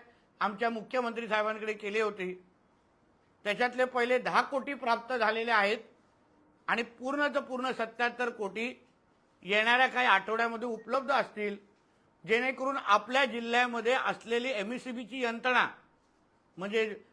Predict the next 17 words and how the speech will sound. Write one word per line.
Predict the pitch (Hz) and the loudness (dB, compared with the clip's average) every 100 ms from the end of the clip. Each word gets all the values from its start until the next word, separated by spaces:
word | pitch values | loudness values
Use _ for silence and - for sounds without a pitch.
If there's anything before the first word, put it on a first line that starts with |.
| _ - | _ -8
अ, | |
जुने | 185 180 196 220 233 | -6 -6 -6 -4 -6
पोल | 220 226 240 | -2 2 4
असतील, | 220 - 220 226 226 | 2 0 -6 -2 0
वायर | 214 190 208 233 | 0 2 4 4
असतील, | 214 - 220 226 226 | 2 -2 -6 -4 -2
सबस्टेशन | 180 202 - 247 208 240 | -2 -4 -2 -2 -2 -2
असतील, | 233 - 240 202 | -4 -6 -10 0
जे | 302 | 0
काय | 330 320 | 4 4
आतापर्यंत | 277 262 269 254 247 240 - _ | 4 2 -2 0 -2 -2 -12 _
ज्या | 190 | -2
तक्रारी | 233 240 220 233 226 | 0 0 0 0 0
यायच्या, | 220 185 180 226 - - _ _ _ _ _ _ - | -2 -2 2 2 2 -6 _ _ _ _ _ _ -2
त्या | 285 | -2
सगळ्या | - 226 240 | 0 2 4
तक्रारी | 277 247 220 226 226 262 | 4 0 2 2 2 0